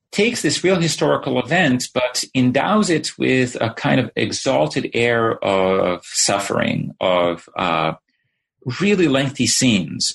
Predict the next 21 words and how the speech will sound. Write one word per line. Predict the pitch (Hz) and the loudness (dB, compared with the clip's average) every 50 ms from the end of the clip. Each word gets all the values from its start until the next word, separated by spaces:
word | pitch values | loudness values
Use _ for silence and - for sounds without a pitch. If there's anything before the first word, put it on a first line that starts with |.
| - - | -4 -2
of, | 107 101 101 101 98 95 95 95 92 90 90 - - _ | 0 2 2 2 2 2 2 0 0 -2 -4 -10 -12 _
uh, | 98 92 87 87 | -4 -2 0 0
the | 90 98 92 | 0 0 0
landlord | 95 107 117 135 156 165 147 143 135 127 123 127 117 - _ _ _ _ _ _ _ | 0 0 2 2 2 0 2 2 2 2 2 0 -2 -4 _ _ _ _ _ _ _
who | _ 127 117 117 110 | _ 0 2 2 2
is | 110 104 - 110 104 104 101 101 | 2 2 2 2 2 2 0 0
depicted | 107 104 - - 127 123 - - 113 113 107 - - - - | -4 -4 0 -2 -2 -2 0 0 0 0 0 -2 -4 -6 -4
not | 127 143 165 190 196 | -2 0 2 2 2
only | 185 180 156 135 120 | 2 0 0 0 0
as | 117 117 | 0 0
a | 120 110 | 0 0
vicious, | 110 127 127 - - 127 120 113 - - - - - - - - - _ _ - | 0 0 0 2 2 2 0 2 0 0 0 0 -2 -2 -4 -8 -12 _ _ -8
a | 95 90 | -8 -8
greedy | 85 - - 101 107 110 110 107 101 101 101 101 95 95 95 | -8 -8 -2 0 2 2 4 4 4 4 4 2 2 0 -2
Turkish, | 95 - - 113 104 - - 104 92 90 87 - - - - - - - - | -4 -4 -2 -2 -2 0 0 0 0 0 0 0 -2 -2 -2 -2 -4 -6 -4
uh, | - 82 78 78 76 - - - - - - _ | -4 -2 -2 -2 -2 -2 -4 -6 -8 -12 -10 _
overlord | - 107 110 110 143 143 143 147 151 - 82 - - _ _ _ _ _ _ _ _ | 0 0 0 0 0 -2 0 2 2 0 0 -4 -10 _ _ _ _ _ _ _ _
oppressing | 110 101 - - 107 98 - - 113 107 98 92 104 - - | -8 -8 -2 -2 0 0 0 2 2 0 0 -2 -6 -6 -6
the | - - | -6 -4
Christian | - - 110 - - - 107 | 0 -2 0 0 0 -4 -4
Raya, | 98 107 110 113 120 123 120 120 117 | -2 -2 0 0 0 0 0 -2 -4